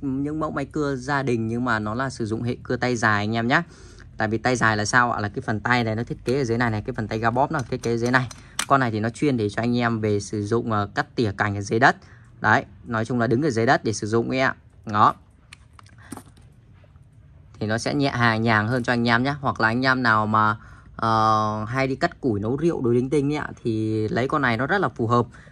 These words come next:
Về phù hợp cho anh em cắt những khúc gỗ đường kính khoảng tầm hai mươi xăng ti mét đổ lại. Như con T bốn này thì cửa hàng chúng em đang bán với giá là hai triệu đồng. Made in Japan này anh em nhé. Con này thì công suất là ba mươi ba C C. Đó, nhà này, ừ,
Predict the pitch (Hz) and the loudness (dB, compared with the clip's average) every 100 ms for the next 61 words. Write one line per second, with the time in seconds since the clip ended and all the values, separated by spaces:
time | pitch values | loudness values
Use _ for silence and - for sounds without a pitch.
0 | - 117 117 110 - 113 113 107 127 123 | -12 0 2 2 0 0 0 0 -2 -2
1 | 123 143 156 151 143 156 123 107 113 131 | -2 -2 -4 -6 -4 -2 -2 -2 -2 -2
2 | 131 101 104 104 117 147 156 151 156 131 | -6 -6 -4 -4 -2 -2 0 0 -2 -4
3 | 135 156 160 107 110 123 - - - - | -2 -2 0 2 4 4 0 -20 -20 -10
4 | 135 131 131 143 139 135 113 123 165 117 | -6 -2 -2 4 6 6 4 2 -2 -4
5 | 104 107 101 101 101 110 113 117 117 110 | -4 -4 -2 -4 -4 -6 -4 -2 -2 0
6 | 104 120 117 110 131 131 120 - 110 107 | 0 -2 -4 -4 -2 -4 -4 -6 2 2
7 | 104 - - - 127 139 123 120 - 117 | 2 -8 -20 -6 -6 -2 -2 -2 2 2
8 | 110 104 110 113 117 135 113 107 104 104 | 2 -2 -4 -4 -4 -6 -6 -6 -6 -6
9 | 123 120 160 113 113 113 117 117 113 123 | -6 -4 -4 0 2 2 2 0 0 -2
10 | 147 143 139 - - - - 107 113 - | 2 2 0 -16 -20 -20 -4 4 4 2
11 | - - - 120 107 107 104 - 117 110 | -8 -20 -6 0 2 0 -6 -8 -6 -6